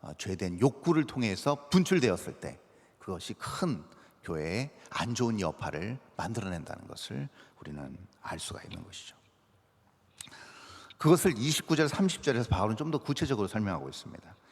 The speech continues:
"내가 떠난 후에 사나운 이리가 여러분에게 들어와서 그 양떼를 아끼지 아니하며 또한 여러분 중에서도 제자들을 끌어 자기를 따르게 하려고 어그러진 말을 하는 사람들이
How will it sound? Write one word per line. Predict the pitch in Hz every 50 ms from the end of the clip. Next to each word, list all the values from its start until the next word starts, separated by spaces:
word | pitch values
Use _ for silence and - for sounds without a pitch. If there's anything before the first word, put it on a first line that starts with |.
| - -
"내가 | - 123 113 120
떠난 | 117 - 117 110 107 107 101
후에 | 95 95 90
사나운 | - - 98 98 98 92 90 87
이리가 | 85 85 80 76 73 - 98 131 160 190 - - - - - -
여러분에게 | - 110 113 143 147 156 160 156 147 143
들어와서 | - - - 92 82 71 - - - 127 147 160 - - - - - -
그 | - 92
양떼를 | 82 80 90 104 101 - - 95 90 82 80 -
아끼지 | - 85 - - - 196 190 151 170 175
아니하며 | 139 123 113 90 78 76 76 76 85 - - - - - - _
또한 | - 175 190 185 147
여러분 | 127 131 151 185 190 208 196
중에서도 | 143 131 123 113 104 - 98 87 117 117
제자들을 | - - 101 98 90 104 98 85 92 87 90
끌어 | - - 120 107 123 156 175 175 - - - - -
자기를 | - - - - - - 85 - -
따르게 | - - 131 147 170 156 151
하려고 | 151 139 135 135 131 127 135 - -
어그러진 | 95 101 113 113 135 151 151 143 143 147 135
말을 | 123 104 101 98 101
하는 | 95 95 95 87 82
사람들이 | - 78 69 71 71 - 131 143 156